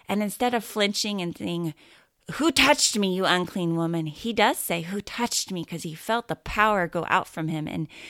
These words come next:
heal this woman. And he turns and he says to her, "Daughter, your faith has made you well. Go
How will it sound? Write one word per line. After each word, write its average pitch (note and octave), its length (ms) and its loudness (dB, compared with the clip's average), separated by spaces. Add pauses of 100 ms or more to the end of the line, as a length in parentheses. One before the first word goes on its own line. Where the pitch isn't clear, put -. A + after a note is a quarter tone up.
(160)
heal C#4+ 440 4
this D#3 280 -2
woman. - 460 -10 (1000)
And A3+ 140 2
he A#3 160 2
turns A#3 800 -2
and F3+ 160 -6
he G3 180 -8
says A3 440 -4
to G#3+ 100 -6
her, F#3+ 340 -6 (560)
"Daughter, G3 540 -6 (760)
your G3+ 180 -2
faith G3 540 -6 (300)
has E3+ 260 -10
made D#3+ 420 -4
you E3 160 -6
well. D#3+ 460 -10 (840)
Go E3+ 440 -2